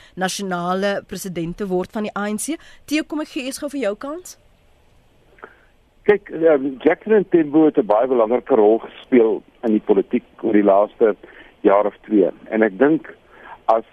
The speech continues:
Speaker 2: eh, die leier van die A N C se caucus,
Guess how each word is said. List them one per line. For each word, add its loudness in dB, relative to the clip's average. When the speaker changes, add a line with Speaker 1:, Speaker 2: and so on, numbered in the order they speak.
Speaker 2:
eh, 4
die -2
leier 2
van -2
die 0
A 2
N 2
C 0
se -4
caucus, -2